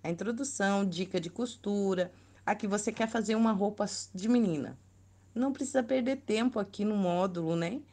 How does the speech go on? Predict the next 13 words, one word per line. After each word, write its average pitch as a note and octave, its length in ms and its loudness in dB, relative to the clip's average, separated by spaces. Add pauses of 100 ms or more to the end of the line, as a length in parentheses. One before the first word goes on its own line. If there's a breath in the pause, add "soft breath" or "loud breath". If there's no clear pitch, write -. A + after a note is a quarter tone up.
(320 soft breath)
Nas E3+ 300 0
aulas E3+ 720 4
e E3+ 60 -8
de, D3+ 320 -6
e E3+ 140 2
moldes, D#3+ 680 2
né? D3+ 200 -2
E G3 100 -2
vídeos. E3 500 -4
Então, F#3+ 240 -4
você A3+ 240 -6
vem C4+ 220 0
aqui. G3 320 -8